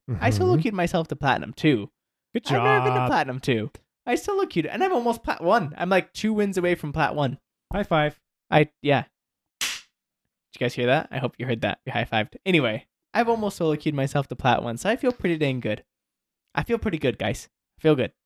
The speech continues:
Speaker 2: Good job. Good job. I actually was wanting to solo queue and see where I land. I know I will not land as high as you,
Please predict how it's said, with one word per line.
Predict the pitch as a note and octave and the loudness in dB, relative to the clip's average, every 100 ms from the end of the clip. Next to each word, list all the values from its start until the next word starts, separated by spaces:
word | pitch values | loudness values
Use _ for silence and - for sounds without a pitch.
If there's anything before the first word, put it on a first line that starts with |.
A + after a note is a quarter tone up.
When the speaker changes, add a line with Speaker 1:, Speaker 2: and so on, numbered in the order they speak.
| - | 0
Speaker 2:
Good | D#3 | 0
job. | C3+ B2 G#2 G#2+ - | 2 0 0 -4 -4
Good | C3 | -4
job. | A#2+ G#2+ | -2 0
I | D#3 | 0
actually | - E3+ - G3 | 0 -4 -2 0
was | F3 C#3+ B2+ | 2 0 0
wanting | B2+ B2+ A#2+ | -2 0 -2
to | - B2 B2 A#2+ | -2 0 0 -2
solo | - - A2+ A2+ | -4 -2 0 0
queue | - A2+ A2 | 0 0 0
and | A2+ G#2+ | -2 -4
see | A#2 | -2
where | A2 A2+ | 0 2
I | A2+ | 0
land. | G#2+ G#2+ G#2+ | 0 0 0
I | |
know | A2+ A2+ | 0 2
I | A2+ | 2
will | A2+ | 2
not | A2+ A2+ | 0 0
land | A#2 A#2+ | 0 -2
as | B2 | -2
high | C#3 | 0
as | C#3+ D#3 | 0 0
you, | F3+ | -2